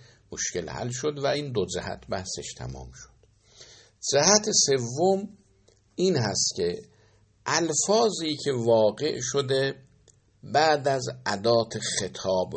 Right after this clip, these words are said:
و ندا، آیا اون الفاظ می‌تونه عمومیت داشته باشه، غایبین و معدومین را هم بگیره یا نمی‌تونه؟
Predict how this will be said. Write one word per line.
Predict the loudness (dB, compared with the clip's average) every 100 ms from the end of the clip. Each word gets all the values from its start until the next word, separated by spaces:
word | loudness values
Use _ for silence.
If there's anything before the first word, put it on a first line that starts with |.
| -4
و | -2
ندا، | -2 -4 -4 -2 -2 -2 -6 -12 _ _ _ _ _ -20 _ 0
آیا | 4 4 4
اون | 2 0 0
الفاظ | -2 -2 -4 2 2 2 -2 -12 -16 _ _ _ _ _ -12
می‌تونه | -6 0 2 2 0 0 4 4 2 2
عمومیت | 2 4 4 4 2 0 0
داشته | 0 0 0 0
باشه، | 0 -2 -2
غایبین | 2 8 8 6 0 0 0 2
و |
معدومین | 0 0 -2 -6 -6 -4 -2 -2 0
را | 0
هم | 0 -6 -6
بگیره | -8 -10 -10 -10 -8 -8
یا | -4 0 0 0 -4
نمی‌تونه؟ | -4 2 2 2 -10 -14 -14 -12 -14 -16